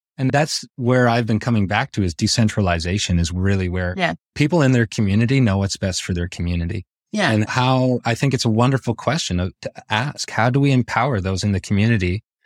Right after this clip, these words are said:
Speaker 1: to be the leaders of the change that they want to see? And how do we
Speaker 2: Yeah.
Speaker 1: bring these resources and the opportunities to those people in those communities to make decisions, to lead their way? Th-,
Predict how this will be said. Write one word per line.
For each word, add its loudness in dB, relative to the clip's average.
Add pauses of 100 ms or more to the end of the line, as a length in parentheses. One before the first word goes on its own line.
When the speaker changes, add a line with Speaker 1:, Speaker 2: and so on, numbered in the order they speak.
(180)
Speaker 1:
to 0
be 2
the 0
leaders 2
of -2
the -2
change 2
that -2
they -2 (140)
want 0
to -6
see? 0
And -2
how 0
do 0
we -2 (420)
Speaker 2:
Yeah. 2
Speaker 1:
bring 4
these 2
resources 0
and 0 (140)
the -2
opportunities 0 (100)
to -2
those 2
people 0 (160)
in 2
those 0
communities -2
to 0 (400)
make 4
decisions, 0
to -2
lead 0
their -2
way? 0 (1160)
Th-, -6